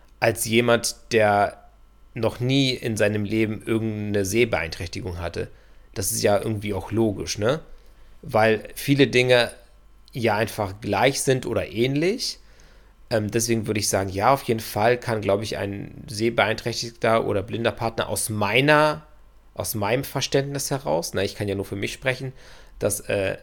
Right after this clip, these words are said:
Nachempfinden oder auch die Emotionalität, die eventuell dahinter steht, ne, ähm, zum Beispiel zu sagen, ja, ähm, wenn man jetzt eine Sehverschlechterung hat oder wenn's mal an einem Tag einfach nicht gut läuft, weil man irgendwie,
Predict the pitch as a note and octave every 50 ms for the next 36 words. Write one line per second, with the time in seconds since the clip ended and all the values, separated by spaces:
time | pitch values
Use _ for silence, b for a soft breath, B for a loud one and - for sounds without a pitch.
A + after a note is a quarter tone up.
0 | - - - - G#2+ F#2+ F#2 G2+ A2 - - C#3+ C#3 - - - D3+ D3+ D3+ D3+
1 | - - D#3+ D#3+ E3 E3 F3 F3 - b b b b b b b - B2 A2+ A2+
2 | A2 A2 G#2+ G#2+ G#2 B B B B B B B B - A#2+ - - - C#3 -
3 | - - - C3+ B2+ C3 - - C3+ A#2+ A2 G#2+ A2 A2+ G#2+ - C#3+ D3+ F3+ F3
4 | - A#2+ G2+ G2+ G2+ G#2 G2+ - - G#2 G2 G2 G2+ G#2+ G#2+ G#2 A#2 G#2 - -
5 | - - A2+ B2+ C#3+ C#3+ - G#2 G2+ A2 B2 C#3 C#3 B B B B B B B
6 | B - - A2 A2 A2 A2 A2 A2 A2 A#2 - - - - - A2+ G2 G2+ A2
7 | A2 - - - A#2+ A#2 A2 A2 A2 G#2+ - - - - - A2 - A2 G#2 A2+
8 | A#2+ A#2+ A#2+ A2+ G2 G2+ G#2 G#2+ A#2+ B2+ C3+ D3 D#3 D#3 - b b b b b
9 | b b - - - A#2 A2+ A#2 A#2 - - B2 A#2+ G2+ B2 B2+ C3+ C3 B2+ A2+
10 | A#2 A2+ - - A2 G#2+ G2 A#2 C#3 C#3+ - C3 A#2 - - A#2+ A2+ - A#2 G2
11 | A#2 A2+ A2+ G2+ G#2 A2 A2 G#2+ G#2+ G#2+ A2 A2 - - A#2 A2+ A2 B2+ C3 C3+
12 | - - - C#2 C#2+ - C2+ C2+ E2 A2 C3+ D3 - C#3+ - - - C#3+ - C#3+
13 | D3 D3+ D#3+ F3 F3 - - C#3+ C#3 - A#2+ A#2+ B2 - - - A#2+ B2 B2 C3
14 | B2+ B2 C#3 C#3+ D3 C#3 C#3+ C#3+ C#3+ C#3+ C#3 C#3